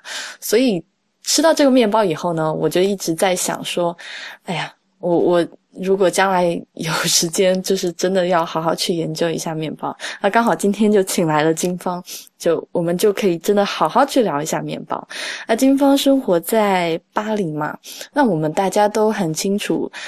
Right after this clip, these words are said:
在，就是可能很多人看电影，或者其实自己也吃过，就是如果是在电影里面看，就是永远看见一个美美的女主角，然后拿，手里捧着一个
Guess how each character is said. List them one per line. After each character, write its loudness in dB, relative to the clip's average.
在， -2
就 -10
是 -2
可 -4
能 4
很 4
多 6
人 4
看 2
电 4
影， -2
或 -2
者 0
其 -2
实 2
自 -10
己 -2
也 4
吃 0
过， -2
就 0
是 2
如 0
果 6
是 4
在 4
电 4
影 4
里 4
面 2
看， 0
就 2
是 0
永 4
远 4
看 0
见 4
一 -2
个 0
美 2
美 4
的 2
女 0
主 0
角， 0
然 0
后 0
拿， -2
手 2
里 2
捧 -4
着 0
一 0
个 0